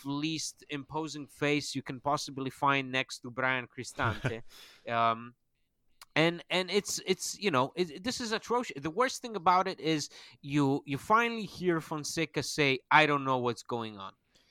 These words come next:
Speaker 1: And, uh, unfortunately, it's not the first time we hear it from a coach.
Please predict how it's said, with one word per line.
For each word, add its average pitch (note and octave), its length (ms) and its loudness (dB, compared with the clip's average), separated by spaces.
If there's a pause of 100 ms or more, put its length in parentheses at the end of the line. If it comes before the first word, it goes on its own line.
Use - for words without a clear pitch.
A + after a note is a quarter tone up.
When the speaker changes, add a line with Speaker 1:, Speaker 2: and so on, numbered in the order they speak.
(340)
Speaker 1:
And, D3+ 420 0 (240)
uh, D3+ 260 -8
unfortunately, G3 640 -2
it's - 200 -10
not A#3 180 -2
the G#3 80 -6
first A#3 360 -2
time A3 200 0
we F#3+ 100 -4
hear A3 220 2
it F#3+ 80 0
from C#3+ 240 -2
a B2+ 60 0
coach. - 460 0